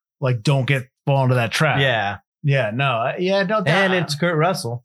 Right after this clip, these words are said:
Speaker 1: it's definitely, it's definitely Kurt Russell.
Speaker 2: <laughs>
Speaker 1: But, but like we said in the breakdown, there, he is good and
Speaker 2: He can play the,
Speaker 1: yeah,
Speaker 2: yeah.
Speaker 1: and he is that bar. I love the scene in the bar when it's just straight dialogue. He
Speaker 2: Mm-hmm.
Speaker 1: is, he's good.
Speaker 2: Yep.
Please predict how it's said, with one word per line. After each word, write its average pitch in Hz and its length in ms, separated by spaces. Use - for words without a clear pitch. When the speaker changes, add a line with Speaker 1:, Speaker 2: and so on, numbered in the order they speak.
Speaker 1:
it's - 220
definitely, 131 360
it's - 100
definitely - 300
Kurt 135 120
Russell. 127 280
Speaker 2:
<laughs> - 140
Speaker 1:
But, 156 260
but 156 80
like 156 180
we 160 80
said 165 200
in 156 60
the 151 60
breakdown, 143 680
there, 131 340
he 165 500
is 143 120
good 147 240
and 117 320
Speaker 2:
He 120 120
can 135 140
play 143 300
the, 117 220
Speaker 1:
yeah, 139 160
Speaker 2:
yeah. 107 280
Speaker 1:
and 123 160
he 156 160
is 117 160
that 151 200
bar. 160 200
I 170 120
love 170 280
the 147 40
scene 147 220
in 123 60
the 117 80
bar 123 260
when 104 80
it's 98 140
just 120 160
straight 113 320
dialogue. 104 480
He 120 180
Speaker 2:
Mm-hmm. 104 100
Speaker 1:
is, - 280
he's 117 160
good. 95 360
Speaker 2:
Yep. 131 200